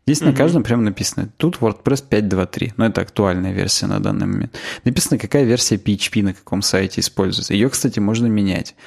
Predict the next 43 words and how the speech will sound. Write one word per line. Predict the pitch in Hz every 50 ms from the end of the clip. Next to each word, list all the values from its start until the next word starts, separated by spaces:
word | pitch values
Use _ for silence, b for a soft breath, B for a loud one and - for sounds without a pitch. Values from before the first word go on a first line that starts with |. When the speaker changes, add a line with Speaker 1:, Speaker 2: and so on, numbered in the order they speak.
| B B B B
Speaker 1:
То | -
есть, | 113 -
если | - 107 - 113
вдруг | 104 104 104 110 101 101 -
ты | _ - - 107 98 92
Legacy | 95 101 104 101 98 101 98 - - -
какое-то | - 101 - - 104 98 - 87 80
говно | 87 90 101 104 104 98 98 98 95 95
накатываешь, | 92 92 95 - - 143 156 - - 123 107 - -
и | - -
тебе | - 98
надо | 98 98 95 98 92
в | 95 98 101 95
P | - - - 104
H | - -
P | - 107
пять | - - - 95 -
шесть, | - - 110 120 135 - - - B B B B B B B B
это | 117 101 -
можно | 123 107 107 110 104 101 98
здесь | 95 95 107 107 - -
в | 107
один | 104 101 101 110 107 95
клик | - 110 104 95 - -
просто | - - 101 - - -
поменять, | - 101 95 98 98 101 107 143 156 156 -
тебе | - - 107 104 104
не | 98 101
надо | 104 98 92 90
там | - - 90 95 95
ни | 92
в | -
какие | - - - - -
конфиги | - - 98 92 - - 127 120 110
лезть, | 104 98 95 95 - - -
ничего | 98 - - 101 101
не | 98
делать. | 92 98 104 101 101 - - -
Ты | -
делаешь | 110 101 101 98 - -
меню | 110 104 107 110 127 135
управления | 139 131 - 101 98 98 98 98 98 95 92 90
сайтом, | - - - - 131 135 135 - 110 107